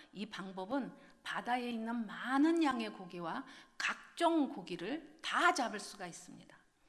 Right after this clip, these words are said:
그물이 가득 찼을 때, 에, 그때가 되면은 이제 어부가 그물을 물가로 끌어내서 좋은 고기와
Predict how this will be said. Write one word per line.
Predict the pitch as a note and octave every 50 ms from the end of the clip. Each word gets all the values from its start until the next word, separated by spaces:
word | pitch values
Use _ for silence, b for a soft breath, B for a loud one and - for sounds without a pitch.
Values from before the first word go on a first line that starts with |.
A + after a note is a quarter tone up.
| B B B B B B B B B
그물이 | - A3+ B3+ C4 D4 C#4+ D4 C#4+ D4
가득 | D4 - - - A3+ G#3 D4 E4 -
찼을 | - - - C#4+ - - - B3+ G#3+ F3 - -
때, | - B3+ C4+ F#3 D3+ - - - b b b b b b b b b b _ -
에, | G3 F#3 E3+ F3
그때가 | - - - - - C#4+ C#4+ C4 B3 A#3+
되면은 | G#3+ F#3+ F#3 F#3 F3+ F3+ F#3 G3+ B3+ E4 D#4 - - -
이제 | - G3+ F#3 G#3 G3+ A3+ A#3+ A#3 - - - -
어부가 | - F3+ G3 G3+ G3+ G#3 F#3+ F#3 F3+ G#3 C4+ D4+ -
그물을 | - - G#3+ G3+ G3+ G3+ G3 G#3 A#3 B3+ -
물가로 | - - D#3 E3+ F#3+ - - B3+ C4+ C#4 D4 C#4+ A#3 E3+ D#3+ - - -
끌어내서 | - C4 C4+ B3 A3 F#3+ D#3+ C#3+ - - C#3+ D3+ F#3 A#3+ D4+ B B B B B B B
좋은 | - - E3 F#3+ G#3 G#3 G#3 G3+
고기와 | G3+ G3 G3 G3 G3 G3 G3+ G#3 A3 A#3+ C4+